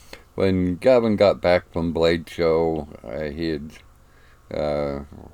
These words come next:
whipped up a frenzy of anticipation <laughs> for this book project, so I, anyway, I rolled up my sleeves and dived back into it. So I don't know how long it'll take. I'm not a writer, uh, and so, uh,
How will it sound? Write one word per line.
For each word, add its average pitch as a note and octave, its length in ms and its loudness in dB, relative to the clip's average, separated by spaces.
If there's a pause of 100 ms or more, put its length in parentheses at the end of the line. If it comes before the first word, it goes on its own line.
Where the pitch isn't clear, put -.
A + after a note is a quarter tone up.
(140)
whipped - 300 -4
up D2 200 -2
a C#2 120 -4
frenzy E2 720 -2
of C2+ 200 -6
anticipation D#2+ 1160 -4
<laughs> C3+ 600 -14
for C3+ 300 2
this G#2 320 -2 (100)
book G#2+ 160 2 (120)
project, D2+ 720 -4
so D#2 320 0
I, D#2 240 0 (400)
anyway, C#2+ 480 0
I D2+ 100 2
rolled F2+ 320 2
up F#2 140 2
my D#2 160 -2
sleeves E2 520 -2
and D2+ 160 -8
dived D#2 340 0
back C#2 320 0
into C#2+ 360 -6
it. C2 160 -6 (480)
So D#2+ 460 0
I G#2+ 160 2
don't F#2+ 180 0
know D#2+ 140 0
how E2 100 0
long D#2 200 2
it'll D2 120 -4
take. D2+ 300 0
I'm E2 180 2
not F#2 200 6
a E2+ 40 2
writer, C#2+ 640 0 (160)
uh, C2+ 960 -4
and C#2+ 340 -8
so, C#2+ 500 -2
uh, C2 60 -8